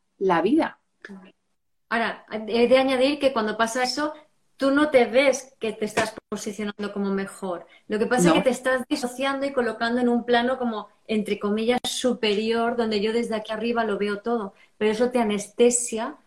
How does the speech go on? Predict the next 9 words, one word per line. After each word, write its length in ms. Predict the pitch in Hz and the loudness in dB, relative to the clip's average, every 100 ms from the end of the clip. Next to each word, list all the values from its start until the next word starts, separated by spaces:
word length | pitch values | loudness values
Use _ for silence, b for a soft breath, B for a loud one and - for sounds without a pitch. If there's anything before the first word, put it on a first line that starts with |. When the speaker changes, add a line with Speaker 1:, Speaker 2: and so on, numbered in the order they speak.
| b b | b b
Speaker 2:
y 140 | 214 | -6
te 120 | 208 214 | -2 -2
separa 500 | 208 196 202 202 220 | -2 -2 -2 0 0
de 120 | 220 | 0
vincularte 560 | 202 196 190 185 185 | 0 0 -2 -4 -4
con 200 | 220 208 | -4 -2
los 100 | 190 | -4
demás, 580 | 170 175 196 190 196 - | -4 -6 -4 -6 -8 -12
¿no? 220 | 180 226 | -10 -12